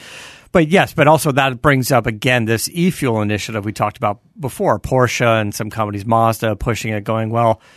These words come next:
what if we had something maybe that wasn't hydrogen, and maybe it was a, a, a clean alternative fuel that can power our,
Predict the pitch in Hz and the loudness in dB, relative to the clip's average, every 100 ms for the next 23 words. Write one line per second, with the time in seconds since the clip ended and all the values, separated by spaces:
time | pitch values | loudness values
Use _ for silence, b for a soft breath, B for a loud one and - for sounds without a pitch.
0 | b b - 127 151 - 143 120 110 120 | b b -2 2 2 2 0 0 0 0
1 | 120 107 - 127 135 135 139 147 156 156 | 0 0 -2 0 0 0 2 4 2 4
2 | 202 233 202 107 98 95 101 101 117 143 | 2 2 0 -6 -6 -6 -6 -4 -2 0
3 | 127 139 143 151 185 196 147 143 127 123 | 0 2 0 2 4 4 2 -2 -4 -8
4 | - 131 B B - 131 - - 135 135 | -6 -6 B B -2 -2 -2 -4 0 4
5 | 131 127 120 - 127 117 131 120 107 110 | 4 4 2 2 0 2 2 2 0 -4
6 | - 123 117 117 110 - 110 - 110 113 | -4 -2 0 0 -4 -4 -6 -4 -2 2
7 | 110 104 104 104 | 2 4 2 2